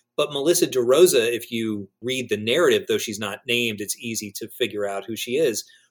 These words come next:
was apparently exchanging hundreds of emails with the publishing house. And she was identified by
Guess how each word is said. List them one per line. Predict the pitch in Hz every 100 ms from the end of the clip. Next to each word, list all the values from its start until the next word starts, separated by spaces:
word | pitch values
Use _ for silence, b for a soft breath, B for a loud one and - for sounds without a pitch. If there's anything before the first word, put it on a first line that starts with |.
| _
was | 165 151
apparently | 151 170 160 151
exchanging | 123 - 143 139 123 120
hundreds | - - - 214 214 139 104 - - - - 135
of | 110 -
emails | 143 165 127 98 95 - - _ _ _ _
with | 113 127 127
the | 127
publishing | - 170 156 - 107
house. | 90 95 90 - 127
And | 110
she | -
was | 120 107
identified | 113 113 131 127 131 143 113 107 104
by | 113 110 110 110 104